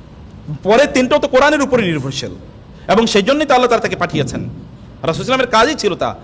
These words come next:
মিশনই ছিল তা। আপনি এবং আমি বাকিগুলো যদি বাস্তবায়ন না করি, তাহলে তো হবে না। কোরআনকে আল্লাহ সুবহানাহু বলেছেন, "আফালা ইয়াতাদাব্বারুনাল কুরআন আম আলা কুলুবিন আকফালুহা?" তারা কি কোরআন পড়বে না?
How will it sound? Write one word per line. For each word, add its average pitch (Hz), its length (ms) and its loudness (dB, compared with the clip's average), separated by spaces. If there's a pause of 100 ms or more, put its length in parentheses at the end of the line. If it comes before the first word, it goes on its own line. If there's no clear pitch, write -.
(200)
মিশনই 254 360 2
ছিল 135 200 -4
তা। - 140 -10 (540)
আপনি 233 400 0
এবং 208 180 0
আমি 190 360 0 (260)
বাকিগুলো 196 440 0
যদি 190 160 -2
বাস্তবায়ন 175 460 0
না 147 160 -4
করি, 127 300 -6 (260)
তাহলে 180 160 2
তো 190 100 0
হবে 151 180 0
না। 113 160 -8 (240)
কোরআনকে 220 360 2
আল্লাহ 190 160 0
সুবহানাহু 180 300 -6
বলেছেন, 180 220 -2
"আফালা 180 220 0
ইয়াতাদাব্বারুনাল 165 640 -2
কুরআন 147 340 -2 (340)
আম 170 140 0
আলা 175 200 4
কুলুবিন 180 320 0
আকফালুহা?" 147 540 0 (260)
তারা 170 120 2
কি 170 100 -4
কোরআন 170 280 -2
পড়বে 170 220 2
না? 220 160 -6